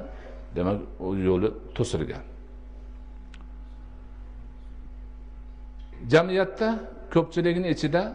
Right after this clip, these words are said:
zino yoki shunga o'xshagan gaplarni gapirish mutlaqo harom qilingan. O'tirib suhbatlashayotganda ham gapirib bo'lmaydi. Hatto o'zi to'g'risida ham gapirib bo'lmaydi. Halol pok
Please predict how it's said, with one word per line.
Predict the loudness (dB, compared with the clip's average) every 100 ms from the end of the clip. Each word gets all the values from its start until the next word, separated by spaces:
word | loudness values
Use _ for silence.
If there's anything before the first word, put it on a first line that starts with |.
| -10 -10
zino | -4 2 4 6 4 -2 -6 -10 -10 -2
yoki | 2 4 4
shunga | 2 4
o'xshagan | 4 4 2 4 6
gaplarni | 6 6 4 4
gapirish | 4 4 2 -4 -4
mutlaqo | -2 0 2 2 2
harom | 2 0 0
qilingan. | -4 -6 -8 -10 -12 -12 -12 -12 -12 -12 -12 -12 -12 -12 -10 -12 -12 -12 -12 -12 -12 -12 -10 -10 -12 -12 0
O'tirib | 2 4 2
suhbatlashayotganda | 6 6 6 4 4 2 2 4 4 6
ham | 6
gapirib | 4 4 4
bo'lmaydi. | 6 6
Hatto | 4 4 6
o'zi | 6 6 6
to'g'risida | 6 6 6 4
ham | 6
gapirib | 4 4
bo'lmaydi. | 4 4 2
Halol | 6 6 6 4
pok | 4 4